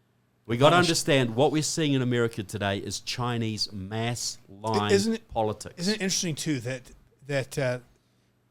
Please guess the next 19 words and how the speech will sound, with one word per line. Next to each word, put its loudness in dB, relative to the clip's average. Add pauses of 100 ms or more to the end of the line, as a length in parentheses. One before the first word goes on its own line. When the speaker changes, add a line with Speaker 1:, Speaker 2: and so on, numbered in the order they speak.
(520)
Speaker 2:
hit, -6 (260)
th-, -6
that -6
we're, 0
first 0
off, -2
we're 2
not 0
tar-, -2 (120)
talked -2
about, -4
taught -2
about -2
Marxism -2
at 0
all 2
in 0
our -4
schools. -4